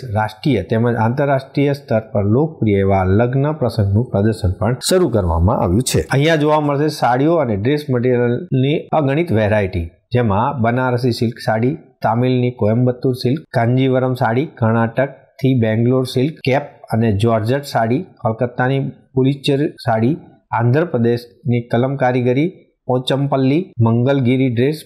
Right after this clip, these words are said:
મટીરિયલ, પશ્ચિમ બંગાળના કાથા વર્કની સાડી, રાજસ્થાનની બ્લોક પ્રિન્ટિંગ તેમજ જયપુરી કુર્તી, બ્લોક પ્રિન્ટિંગ, સાંગેરી પ્રિન્ટ, કોટા ટોડિયા ખાદી સિલ્ક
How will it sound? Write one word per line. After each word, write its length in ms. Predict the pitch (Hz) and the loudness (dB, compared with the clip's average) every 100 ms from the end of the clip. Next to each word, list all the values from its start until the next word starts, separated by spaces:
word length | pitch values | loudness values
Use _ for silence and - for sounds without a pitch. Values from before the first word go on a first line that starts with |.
| 120 | -4
મટીરિયલ, 460 | 117 127 139 151 180 - - _ - | -2 0 2 2 -2 -8 -20 _ -6
પશ્ચિમ 320 | 127 175 156 123 | -2 -2 0 2
બંગાળના 400 | 110 110 107 110 | 2 0 0 -2
કાથા 400 | 117 117 143 135 | -2 0 0 0
વર્કની 460 | 131 135 - 135 | 0 -4 -4 -4
સાડી, 400 | 127 110 113 185 151 | 0 0 0 0 0
રાજસ્થાનની 600 | 113 120 139 - 117 107 | 0 0 -2 -2 -2 0
બ્લોક 360 | 95 107 135 - | 0 0 0 -2
પ્રિન્ટિંગ 400 | 131 131 139 156 160 - | -2 -2 -2 -2 -4 -2
તેમજ 360 | 127 127 98 92 | 0 0 0 2
જયપુરી 480 | 120 123 156 151 | 2 2 0 0
કુર્તી, 540 | 151 143 131 156 160 113 | 0 -2 0 0 0 2
બ્લોક 320 | 120 123 - | 0 0 -2
પ્રિન્ટિંગ, 400 | 123 123 135 147 170 - _ - | -2 0 0 -2 -4 -10 _ -4
સાંગેરી 560 | 120 117 139 143 156 175 - _ _ | 0 2 2 2 0 -2 -10 _ _
પ્રિન્ટ, 300 | 135 156 160 - _ | 0 0 -2 -10 _
કોટા 420 | 139 139 147 151 143 - - _ _ _ | -4 2 4 4 2 -4 -20 _ _ _
ટોડિયા 520 | 143 139 151 156 143 143 | -2 2 2 2 2 -2
ખાદી 280 | 117 123 147 | -4 0 0
સિલ્ક 240 | 151 160 | 0 -2